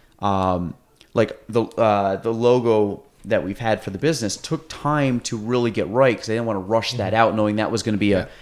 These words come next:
Speaker 1: historical long-term thing. But something that we put out that's just, like, a quick ad or campaign, it's like,
Speaker 2: Mm-hmm.
Speaker 1: good enough, put it out. Like, don't overthink it.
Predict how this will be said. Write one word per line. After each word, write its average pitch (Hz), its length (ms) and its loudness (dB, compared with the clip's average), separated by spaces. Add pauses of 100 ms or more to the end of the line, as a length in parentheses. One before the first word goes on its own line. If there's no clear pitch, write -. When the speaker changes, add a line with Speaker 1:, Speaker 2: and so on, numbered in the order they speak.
(220)
Speaker 1:
historical 120 640 0
long-term 110 520 0
thing. 90 280 -4 (320)
But 147 140 2
something 175 300 0
that 139 100 2
we 113 80 0
put 123 240 0
out 113 180 2
that's - 160 -8
just, - 220 -8
like, 107 100 -8
a - 60 -10
quick - 600 -4
ad 113 300 2
or 101 100 -2
campaign, 110 520 -4
it's 92 160 -8
like, 92 140 -4
Speaker 2:
Mm-hmm. 110 80 -8 (300)
Speaker 1:
good 160 160 4
enough, 104 300 -4
put 113 140 -2
it 92 60 0
out. - 160 -8
Like, 98 120 -6
don't 117 220 -2
overthink 104 480 -2
it. 143 280 -6